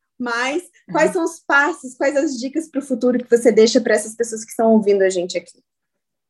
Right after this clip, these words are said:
Speaker 2: Eu acho que, ah, deu, ah, deu o primeiro passo,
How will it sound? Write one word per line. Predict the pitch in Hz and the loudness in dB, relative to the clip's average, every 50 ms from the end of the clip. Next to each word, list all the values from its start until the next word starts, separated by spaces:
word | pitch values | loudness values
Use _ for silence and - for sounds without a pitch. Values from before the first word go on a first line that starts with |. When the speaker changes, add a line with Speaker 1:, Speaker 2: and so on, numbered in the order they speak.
| _ _ _ _ _ _ _ _ - | _ _ _ _ _ _ _ _ -2
Speaker 2:
Eu | 220 208 196 202 202 | 0 2 2 4 2
acho | 196 208 220 226 - - 240 | 2 2 0 0 0 -2 -4
que, | 202 - - 220 220 220 226 233 240 240 - - _ _ _ _ - | -4 -4 -4 -4 -2 0 0 0 0 0 -2 -4 _ _ _ _ -2
ah, | 214 226 220 220 220 208 202 | 0 2 4 4 4 4 2
deu, | 185 175 220 226 233 247 269 247 - - - | 2 2 4 4 6 6 6 4 2 0 -4
ah, | 220 220 214 214 214 214 196 | -2 -2 0 0 -2 -4 -4
deu | 190 233 262 285 | -4 -4 -4 -4
o | - | -4
primeiro | - 302 269 254 247 254 269 254 | -4 -6 -4 -2 -2 -4 -6 -6
passo, | - 247 214 196 196 - - - 185 165 - | -6 -6 -6 -6 -6 -10 -12 -12 -12 -12 -12